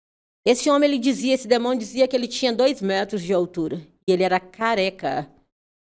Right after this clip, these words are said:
E ele dizia, era a descrição que ele passava pra mim, sou careca, sou negão, tenho dois metros de altura.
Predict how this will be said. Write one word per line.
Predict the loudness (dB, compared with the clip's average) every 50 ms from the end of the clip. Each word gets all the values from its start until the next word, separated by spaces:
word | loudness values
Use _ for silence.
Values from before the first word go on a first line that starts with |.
| _ _ _ _ _ _ _ _ _ _ _ _ _ _ _ _ 2
E | 4 4
ele | 4 4 2
dizia, | 0 0 -2 0 0 2 2 2
era | 2 2 0 0 2 2
a | 2
descrição | 2 2 0 0 -2 -4 -4 -4 -2 0 0 0
que | 0 0
ele | -2 -2
passava | 0 -2 -2 -2 -2 -2 -2 -2
pra | 0 0 -2
mim, | 0 -2 -2 -4 -6 -10 -16 _ _ _ _ _ _ _ _ _ -4 -2
sou | -2 -2
careca, | 0 0 0 2 2 2 0 0 0 -4 -8
sou | -8 -8 -4 -2 -2 0
negão, | 2 0 -2 0 0 0 0 2 0 0 -2 -2 -4 -8 -20 -20 _ _ _ _ _ _ _ _ _ _ 2
tenho | 4 4 4 0
dois | 2 2 2 2 2 0 -4
metros | -6 -2 0 0 0 0
de | 0
altura. | 0 0 0 -4 -6 -4 -2 0 0 0 -2 -4 -10